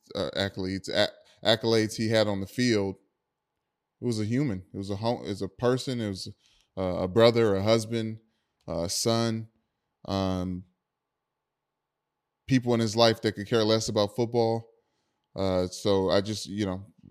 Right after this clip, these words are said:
like you said, we've gone through this too much, too many times, uh, too many members of our team, and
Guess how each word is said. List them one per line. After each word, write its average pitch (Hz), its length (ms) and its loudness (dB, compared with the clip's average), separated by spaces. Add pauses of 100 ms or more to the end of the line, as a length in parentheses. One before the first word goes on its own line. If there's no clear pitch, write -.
(120)
like 95 340 -2
you 107 60 -4
said, 101 280 0
we've 101 160 -4
gone 104 240 0
through 104 180 -4
this 101 380 -6 (320)
too 120 160 -6
much, 104 320 -4
too 113 80 -8
many 107 200 -4
times, 101 580 -4 (580)
uh, 92 220 -6
too 107 140 -6
many 104 180 -2
members 104 400 -2
of 101 80 -2
our 101 100 2
team, 104 420 -4
and 95 180 -6